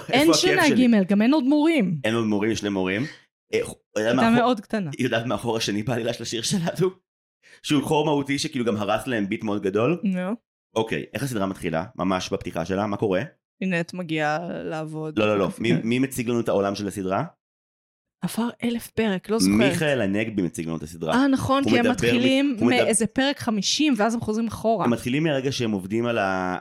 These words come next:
Speaker 2: על ה-, על צרות טובות,
Speaker 1: כן.
Speaker 2: ומראים לך את זוהר, נועה ונינט עושים כבר, אה, כאילו, משולש על זה, אפרופו הטריקולד של סיגל, ויש ויכוח על מי תקבל את הסולו, וזה כאילו דרמה בריאליטי, ומיכאל הנגבי אומר,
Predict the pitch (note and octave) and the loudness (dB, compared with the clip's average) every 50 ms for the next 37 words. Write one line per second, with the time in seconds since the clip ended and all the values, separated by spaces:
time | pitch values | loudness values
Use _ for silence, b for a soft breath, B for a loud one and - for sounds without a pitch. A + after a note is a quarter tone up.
0 | - - F#2 F#2+ F2+ F2+ F2 - - F#2+ - G2+ F#2 G2 G2 - G2+ E2+ G2+ A#2+ | -6 -6 -4 -4 -2 -4 -4 -4 -6 -6 -4 -2 -2 -2 -2 -2 -2 0 0 0
1 | F3 G3 - - - - - - B3 B3 B3+ A#3 A2 A2+ A2 A#2+ C3 C3 C3+ - | 0 -2 -4 -10 -16 -16 -12 -10 -8 -8 -4 -2 0 0 0 0 0 -2 -4 -6
2 | G2 - - F#2+ F#2+ E2+ E2+ E2+ F2 E2+ G#2+ A2+ A#2 A#2+ A#2+ A#2+ A#2+ A#2+ - G2+ | -8 -10 -10 -10 -10 -10 -10 -10 -4 -2 0 2 2 2 2 0 0 -4 -4 -2
3 | G2+ G#2 G#2+ A2+ A#2 G#2 G2+ G2+ G2 F#2 G2+ A2 A2 - - _ - F#2+ - - | -2 0 0 0 0 -2 -2 -4 -2 -2 -2 -4 -4 -6 -10 _ -10 -8 -6 -4
4 | A#2 A2 G#2+ - G2+ A2 A2 G2+ G2+ F#2+ F2+ F2+ F2+ E2+ E2+ - - - F#2 F2+ | -4 -4 -4 -4 -2 -2 -2 0 0 0 0 0 0 -2 -4 -6 -8 -6 -4 -2
5 | F2 F2 F2 F2 E2+ - _ - F#2 F#2+ - G#2 G2 G2 G2+ G#2 - - G#2 G#2+ | -2 -2 -2 -6 -8 -12 _ -8 -8 -4 -2 0 2 2 0 0 -2 -4 -4 -2
6 | G2+ A#2 A#2+ A2+ G2 F2 G#2 G2+ - - G#2 G2 G2 - - - G#2+ A2+ C#3 F3 | -2 -2 -2 -2 -2 -4 -4 -4 -4 -2 -2 -2 -2 -4 -6 -6 -2 0 0 0
7 | G#3+ G#3 B B B B B B B B - F#2+ F#2+ G#2 G#2+ A2+ A2+ A#2 A#2 - | 0 -4 B B B B B B B B -8 -4 0 0 0 0 0 -2 -2 0
8 | B2 A#2 A2+ G#2+ G2 E2 G2+ A2 G#2+ - A2 G2 F#2+ G2+ G2+ G2 - E2+ - - | 0 0 0 -2 -4 -2 -4 -4 -4 -4 -4 -4 -2 -2 -4 -4 -6 -8 -6 -2
9 | G#2 B2 C3+ G#2+ F2+ F2 F#2+ F#2+ F2 F2+ F#2+ G2+ G#2 F#2+ F#2 E2+ E2 F2 F#2+ A2 | -2 -2 -2 -2 -4 -8 -10 -10 -6 -2 -2 -2 -2 -2 -4 -4 -4 -4 -4 -4
10 | - D#3 F#3 F#3+ - _ _ _ _ _ _ - G2+ A2 A2 A2 G2+ G2+ G2+ G2+ | -4 -4 -6 -6 -8 _ _ _ _ _ _ -2 -2 0 0 -2 -2 -2 -4 -2
11 | G2+ F#2+ F#2 F#2+ F#2+ G2 G2 | -2 -2 0 0 -2 -2 -4